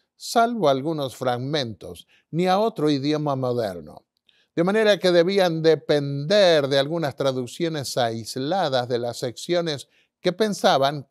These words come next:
que podrían arrojar luz. Si hoy pude hacer un trabajo a fondo sobre el tema,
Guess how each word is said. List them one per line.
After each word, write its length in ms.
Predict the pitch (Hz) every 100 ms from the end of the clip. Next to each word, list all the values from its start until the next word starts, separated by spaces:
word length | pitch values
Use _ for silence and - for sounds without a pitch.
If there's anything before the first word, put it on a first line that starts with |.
| _ _
que 120 | 160
podrían 720 | - 165 160 127 120 123 123 _ _ _
arrojar 800 | 131 123 127 - 127 113 113 - _
luz. 600 | 131 147 147 90 - - _ _ _ _ _ _ _ _ _ _ _
Si 260 | - - 165
hoy 200 | 196 131
pude 360 | 160 147 143
hacer 320 | 131 - 165
un 140 | 127 123
trabajo 480 | 127 123 151 - 127
a 40 |
fondo 400 | - 196 139 120
sobre 360 | - 131 113 120
el 140 | 117
tema, 460 | 202 156 95 98